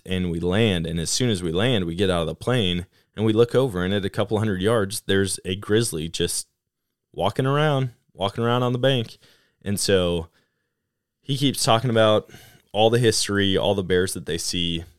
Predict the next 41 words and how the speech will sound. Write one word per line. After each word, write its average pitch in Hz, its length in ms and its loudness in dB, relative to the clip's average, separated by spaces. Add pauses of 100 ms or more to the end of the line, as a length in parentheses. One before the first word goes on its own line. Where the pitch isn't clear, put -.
(200)
day 98 180 4
after 90 320 -2
day 80 160 -2
there. 80 300 -6 (840)
And 113 100 -2
we 101 100 2
start 90 320 -4
walking 87 640 -4 (180)
down 85 360 -4
to 82 360 -8
this 78 240 -6
fish - 300 -2
weir, 69 420 -8
or, 90 200 -4
like, 80 200 -8
a - 60 -12
fish - 320 -4
ladder. 82 420 -6 (320)
Basically 107 360 -2
what 92 180 0
it 92 100 -4
is, 92 220 -2
it's - 180 -12
an 82 60 -8
enclosed 95 400 -2
spot 90 480 -4 (100)
at 85 300 -12
part 98 240 0
of 90 120 -6
the 80 100 -4
river 90 320 -2
that 71 200 -6
leads 92 280 -6 (100)
up 98 240 -6
to 98 100 -8
the 82 140 -6
final 90 500 -6
lake 87 300 -6
where 87 100 -6
they 82 120 -4
actually, 80 600 -8